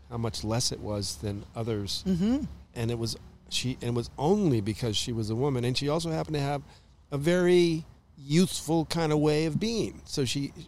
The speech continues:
Speaker 1: and she comes across like an excited teenager, but she's a very smart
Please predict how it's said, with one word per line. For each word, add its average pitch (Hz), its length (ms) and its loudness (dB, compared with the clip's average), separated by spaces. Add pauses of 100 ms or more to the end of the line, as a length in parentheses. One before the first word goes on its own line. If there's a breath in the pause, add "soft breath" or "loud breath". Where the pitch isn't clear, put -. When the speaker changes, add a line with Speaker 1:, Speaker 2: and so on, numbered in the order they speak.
(320)
Speaker 1:
and 139 300 -4
she 139 280 0 (120)
comes 143 200 -6
across 135 320 -2
like 135 140 -6
an 131 60 -6 (400)
excited 147 440 -2
teenager, 185 440 -2 (160)
but 143 140 -2
she's 147 260 0
a 139 140 0 (720)
very 151 340 4 (280)
smart 143 440 -2